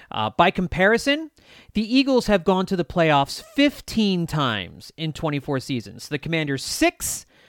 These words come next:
the Eagles fifteen times in twenty-four seasons, and the Eagles have won seventeen playoff games compared to the Commanders'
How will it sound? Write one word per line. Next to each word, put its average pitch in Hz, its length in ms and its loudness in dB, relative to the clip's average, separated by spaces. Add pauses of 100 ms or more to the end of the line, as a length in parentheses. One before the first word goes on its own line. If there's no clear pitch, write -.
(180)
the 254 100 4
Eagles 240 420 2
fifteen 277 600 -2
times 208 340 4
in 175 100 -2
twenty-four 151 460 -2
seasons, 151 440 -4 (360)
and 196 140 0
the 214 200 -2
Eagles 233 300 4
have 190 240 2
won 175 360 2
seventeen 247 1120 4
playoff 160 580 4
games 131 540 -2 (460)
compared 180 400 2
to 180 60 2
the 165 80 -2
Commanders' 160 680 -2